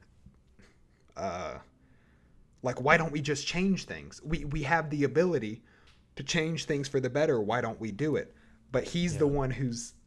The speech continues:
Speaker 1: the head of it all. So all of them had to learn from him necessarily
Speaker 2: Yeah.
Speaker 1: that you let things happen the way they're supposed to happen. So where does his character change? That could be something interesting to explore in a sequel, I think.
Speaker 2: Yeah.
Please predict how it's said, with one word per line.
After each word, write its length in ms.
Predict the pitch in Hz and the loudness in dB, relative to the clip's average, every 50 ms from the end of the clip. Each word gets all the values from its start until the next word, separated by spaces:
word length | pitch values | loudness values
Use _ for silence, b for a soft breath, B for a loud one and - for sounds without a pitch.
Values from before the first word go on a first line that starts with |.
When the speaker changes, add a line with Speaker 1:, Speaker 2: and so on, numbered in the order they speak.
| - _ _ _ _ - | -20 _ _ _ _ -4
Speaker 1:
the 100 | 123 123 | -2 0
head 240 | - - 269 330 262 | 2 4 4 4 4
of 140 | 160 123 | 2 0
it 80 | 110 92 | -2 -4
all. 200 | 92 85 87 90 | -4 -6 -6 -8
So 220 | - - 135 123 | -8 -6 -4 -4
all 280 | - - 135 151 170 170 | -4 -2 -2 -2 0 0
of 160 | 160 147 131 | -2 -2 -2
them 220 | 151 170 185 170 151 | -4 -2 -2 -2 -4
had 340 | 131 - - 160 151 139 - | -4 -2 0 0 0 0 0
to 80 | 147 | -2
learn 580 | 127 117 131 151 170 170 156 131 120 120 117 120 | 0 2 4 4 4 4 2 0 -2 -4 -4 -6
from 360 | - - - 170 185 175 151 | -6 -2 0 2 2 2 2
him 640 | 139 127 135 180 190 180 151 135 127 117 117 117 - - _ _ - - - - | -2 -2 0 0 2 2 0 -2 -4 -6 -8 -12 -14 -20 _ _ -20 -20 -10 -4
necessarily 640 | 135 135 123 - - 123 - 160 156 151 139 127 | -2 -2 -2 -2 -2 0 2 4 4 4 4 2
Speaker 2:
Yeah. 60 | 123 | 2
Speaker 1:
that 260 | 113 113 92 95 - b b b b b b b b b - _ _ - | 0 -2 -2 -4 -8 b b b b b b b b b -20 _ _ -4
you 100 | 127 127 | 0 2
let 220 | 127 131 127 - | 2 2 2 0
things 180 | 139 127 110 98 | -2 -4 -4 -2
happen 320 | - 131 127 120 - 117 | 0 0 0 0 -2 -4
the 80 | 113 113 | -6 -4
way 180 | 104 104 104 98 | -2 -2 -2 -2
they're 140 | 92 85 | -4 -6
supposed 300 | - - - 107 92 - | -6 -6 -4 -4 -4 -4
to 80 | - 95 | -6 -6
happen. 320 | 110 95 90 - - 64 | -6 -6 -6 -8 -10 -10
So 100 | - - | -8 -6
where 320 | 123 123 135 151 165 180 185 | -4 0 2 4 4 4 2
does 200 | 170 156 135 - | 2 -2 -4 -4
his 180 | 151 156 139 135 | -4 -4 -4 -4
character 460 | - - 147 131 120 120 - 104 95 | -6 -6 -4 -4 -4 -4 -4 -8 -8
change? 420 | - - 160 147 139 104 - - | -8 -6 -6 -6 -6 -8 -8 -6
That 240 | - 131 139 151 - | -4 -4 -4 -4 -4
could 120 | - 160 135 | -6 -6 -6
be 100 | 123 120 | -6 -6
something 340 | - 120 107 98 104 95 - | -6 -8 -8 -8 -10 -10 -8
interesting 380 | 101 - - - - 98 101 | -6 -6 -6 -6 -8 -10 -10
to 100 | 98 98 90 | -10 -10 -10
explore 340 | 85 - - - 101 90 85 | -10 -10 -8 -8 -8 -8 -8
in 60 | 80 | -10
a 40 | - | -10
sequel, 340 | - 123 120 120 - - | -10 -10 -10 -10 -12 -12
I 60 | 71 - | -12 -12
think. 160 | - 101 104 | -12 -8 -8
Speaker 2:
Yeah. 160 | 113 110 | -6 -6